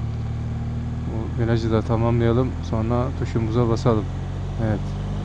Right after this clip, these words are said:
Hadi Allah'a emanet. Tuşu bulabilirsem basacağım.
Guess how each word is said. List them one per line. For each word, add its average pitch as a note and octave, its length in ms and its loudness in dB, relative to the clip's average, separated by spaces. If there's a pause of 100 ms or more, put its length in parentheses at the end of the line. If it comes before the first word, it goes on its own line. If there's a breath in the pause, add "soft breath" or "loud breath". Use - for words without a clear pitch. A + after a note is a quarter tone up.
(1040)
Hadi A#2+ 220 6
Allah'a A2 340 6
emanet. G2 320 4 (1600)
Tuşu - 240 0
bulabilirsem A2 600 2
basacağım. A2 400 0